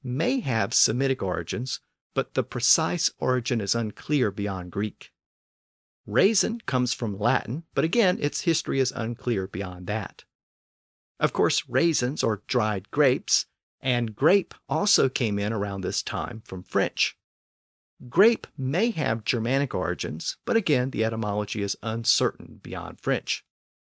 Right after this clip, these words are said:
Now, you may be surprised that grape was a relatively new word in English, given that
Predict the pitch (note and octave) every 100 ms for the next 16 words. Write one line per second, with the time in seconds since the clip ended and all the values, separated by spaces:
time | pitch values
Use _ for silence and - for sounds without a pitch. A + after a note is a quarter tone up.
0 | _ _ _ _ _ _ _ _ _ _
1 | D#3+ F3 G3 B3 C4 G#3+ - - F#3 D#3+
2 | C#3 - B2 A#2+ - C3 D#3+ - - B2+
3 | A#2+ B2+ B2 C3+ C3+ A#2+ A#2 G#2+ A2+ C3
4 | A#2+ A#2 A2 G#2+ F#2+ F3 F3 - - A#2+
5 | A2+ G#2 G2+